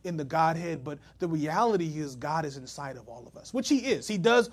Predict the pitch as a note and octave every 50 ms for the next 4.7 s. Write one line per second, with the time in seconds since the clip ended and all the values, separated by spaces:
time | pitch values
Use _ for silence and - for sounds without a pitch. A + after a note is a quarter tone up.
0 | - - - D#3 E3+ G#3 A3 G#3+ - - F#3+ D3+ C3+ D3 E3 F#3 F#3+ G3 E3+ E3+
1 | F3 E3+ D#3+ C#3 C3 A#2+ - C#3+ C3 E3 D#3+ D#3+ - - C#3+ C#3 - - - -
2 | A3 G#3 F3+ - - E3 C#3 D#3+ E3 C#3+ C#3+ C#3 C3 B2+ C3+ C3+ C3+ B2 A#2+ A2+
3 | - A2 - - - _ - - - - - - - F3+ E3 D3+ D#3 D#3+ F3 G#3
4 | B3 B3+ A3 A3+ A3+ G#3+ G#3+ G#3 G3 F3 E3+ D#3 D3